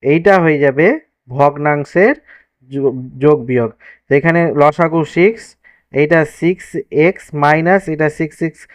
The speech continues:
এক, এককে দুই দিয়ে গুণ করলে দুই, প্লাস এটাও একইভাবে এক, এককে আট দিয়ে গুণ করলে আট। সেম একইভাবে এখানে সিক্স লসাগু, সিক্স এ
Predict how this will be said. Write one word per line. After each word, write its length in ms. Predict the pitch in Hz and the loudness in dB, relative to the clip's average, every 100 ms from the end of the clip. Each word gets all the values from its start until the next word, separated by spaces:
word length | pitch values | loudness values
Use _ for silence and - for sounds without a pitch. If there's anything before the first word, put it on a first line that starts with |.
| - _ _ - 143 165 | -20 _ _ 0 4 4
এক, 100 | 202 _ - 147 | 0 _ -2 0
এককে 260 | 151 - 165 147 | 0 -4 -8 -4
দুই 120 | 156 156 | -6 -4
দিয়ে 140 | 156 151 | -4 -4
গুণ 120 | 156 147 | -6 -4
করলে 200 | 165 185 170 135 | 0 0 0 -2
দুই, 180 | 139 120 113 - _ _ _ 147 | -2 -2 -6 -16 _ _ _ 0
প্লাস 260 | 147 185 - 156 | 2 2 -2 -8
এটাও 220 | 156 170 160 | -2 0 2
একইভাবে 400 | 151 160 151 151 151 151 185 | 0 -4 -4 0 2 4 2
এক, 100 | 202 - 135 | -2 -6 -4
এককে 340 | 143 _ - 175 277 - _ _ - 135 | -4 _ -4 -2 -2 -6 _ _ -2 0
আট 80 | 139 | 0
দিয়ে 140 | 156 151 | -4 -4
গুণ 100 | 151 160 | -6 0
করলে 180 | 190 190 - 127 | 2 2 2 0
আট। 120 | 117 - - _ _ _ _ _ _ _ _ _ _ _ - | 0 -4 -20 _ _ _ _ _ _ _ _ _ _ _ -10
সেম 220 | - 196 202 147 147 | 0 0 0 0 0
একইভাবে 420 | 151 180 165 156 151 | 0 -2 -2 0 0
এখানে 220 | 147 160 156 - | 0 -2 -4 -6
সিক্স 180 | 156 - 147 | -8 -4 -2
লসাগু, 480 | 139 - 147 156 196 226 _ _ _ _ _ | 0 0 -2 0 -2 -2 _ _ _ _ _
সিক্স 300 | 170 202 - - 131 - | -4 -4 -4 -16 -18 -6
এ 20 | 139 | 0